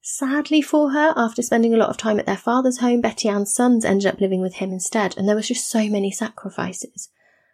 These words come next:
But it was worth it. Betty Ann was finally a lawyer. During her time at law school, Betty Ann had learned about the Innocence Project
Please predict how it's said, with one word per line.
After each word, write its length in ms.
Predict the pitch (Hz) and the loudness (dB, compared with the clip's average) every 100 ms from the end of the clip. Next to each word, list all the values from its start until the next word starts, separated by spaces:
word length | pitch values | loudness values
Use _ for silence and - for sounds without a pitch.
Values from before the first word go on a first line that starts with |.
| _ _ | _ _
But 380 | 190 185 - - | 2 2 -2 -6
it 160 | 202 - | -2 -2
was 220 | 185 - | -4 -4
worth 400 | 185 175 180 - | -4 -4 -4 -6
it. 140 | - - _ _ _ _ _ | -6 -8 _ _ _ _ _
Betty 340 | 175 190 - 220 | -4 -2 2 2
Ann 320 | 202 202 202 _ | 4 0 -2 _
was 160 | 160 - | -8 -8
finally 720 | - 175 175 175 165 180 - - | -4 -2 0 0 -2 -4 -6 -2
a 80 | 185 | 0
lawyer. 480 | 160 151 160 185 - _ _ _ _ _ _ _ _ _ _ | 0 -4 -6 -10 -14 _ _ _ _ _ _ _ _ _ _
During 280 | - 262 359 | 4 4 4
her 120 | 381 | 0
time 400 | 320 - 285 311 | -2 -2 2 2
at 100 | 294 | 2
law 140 | 175 - | 0 -4
school, 360 | - - - | -6 -6 -2
Betty 300 | 220 - - | 0 -2 -2
Ann 140 | 196 185 | -2 -2
had 140 | 196 | 0
learned 260 | 190 180 180 | 0 0 0
about 240 | 175 - | -4 -4
the 80 | 220 | -4
Innocence 500 | 226 254 247 - - | 2 2 2 -4 -8
Project 420 | - 151 - - | -8 -8 -6 -8